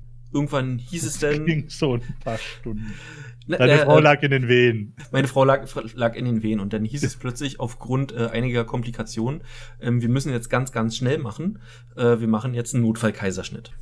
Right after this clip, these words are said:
Speaker 1: Dann, dann kamen die rein mit, mit ganz vielen Zetteln und dann hieß es, unterschreiben Sie bitte hier, hier, hier, hier, hier, wenn Sie mitwollen. Die hat den Satz noch gar nicht ausgesprochen, da hatte ich schon alles unterschrieben,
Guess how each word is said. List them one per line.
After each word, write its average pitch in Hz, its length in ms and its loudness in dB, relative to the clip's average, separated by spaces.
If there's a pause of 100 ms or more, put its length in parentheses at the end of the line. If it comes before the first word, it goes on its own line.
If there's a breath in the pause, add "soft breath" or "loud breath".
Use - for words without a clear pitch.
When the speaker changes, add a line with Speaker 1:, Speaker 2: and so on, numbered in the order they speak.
Speaker 1:
Dann, 107 340 0
dann 107 220 -2
kamen 120 240 -2
die 110 80 0
rein 180 400 2 (140)
mit, 127 180 -6
mit 110 120 -8
ganz 131 220 0
vielen 110 220 -2
Zetteln 180 460 -2 (340 loud breath)
und 120 160 -4
dann 117 80 0
hieß 123 220 -2
es, 143 140 -6
unterschreiben 131 480 -2
Sie 120 100 -2
bitte 113 160 -4
hier, 165 200 -2
hier, 139 180 -2
hier, 139 180 -4
hier, 123 140 0
hier, 165 280 -2
wenn 139 120 2
Sie 123 100 -2
mitwollen. 101 520 -2 (420 loud breath)
Die 127 120 -2
hat 147 100 2
den 156 80 -2
Satz 143 180 -2
noch 156 120 -2
gar 135 120 2
nicht 135 140 -4
ausgesprochen, 165 540 -2
da 127 60 2
hatte 120 120 0
ich - 60 -10
schon - 100 -8
alles 143 240 -4
unterschrieben, 180 640 -2